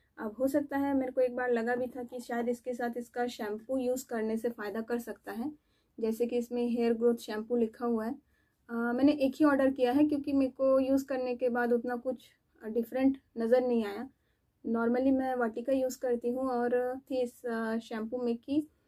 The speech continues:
अ, जब मैंने इसको यूज़ किया ना तो बाल काफ़ी सॉफ्ट फील हुए मेरे को, सॉफ्ट और काफ़ी ज़्यादा सिल्की टाइप फील हुआ, और, अ, जो मेरा कोम है वो भी बाल में ज़्यादा उलझ नहीं रहा था। तो उस तरीके से ये ठीक है, but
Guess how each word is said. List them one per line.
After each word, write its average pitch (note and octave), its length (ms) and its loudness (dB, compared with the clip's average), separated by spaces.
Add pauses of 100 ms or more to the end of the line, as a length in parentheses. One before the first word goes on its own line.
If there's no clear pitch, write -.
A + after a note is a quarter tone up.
(560)
अ, A#3+ 60 -8
जब A#3+ 240 4
मैंने C4+ 180 6
इसको C4+ 180 2
यूज़ C4+ 280 2
किया C4 140 -4
ना D4+ 140 6
तो D4 100 2
बाल B3 220 0
काफ़ी C4 460 -2
सॉफ्ट B3 500 -2 (400)
फील A3+ 240 2
हुए G#3+ 120 0
मेरे G3+ 120 -2
को, G#3 140 -10
सॉफ्ट A3+ 420 -4
और G#3+ 180 -8
काफ़ी A3 280 -10
ज़्यादा A#3 240 0
सिल्की A3+ 360 -2
टाइप A3+ 240 -4
फील G#3 240 -2
हुआ, A3 180 -4
और, A3 260 -4 (600)
अ, A3+ 60 -14 (600)
जो A3+ 220 -4
मेरा A3+ 180 0
कोम C4 320 6
है C4 100 2
वो B3 100 4
भी B3 120 0
बाल A3 240 0
में A#3 160 2
ज़्यादा A3+ 260 -2
उलझ A3+ 360 -2
नहीं G#3+ 220 -2
रहा G3+ 160 -8
था। - 180 -18
तो A#3 300 -4
उस C4 240 -4
तरीके B3+ 320 -4
से C4 140 -8
ये B3+ 100 0
ठीक C#4+ 320 -4
है, B3+ 60 -2
but B3+ 200 -2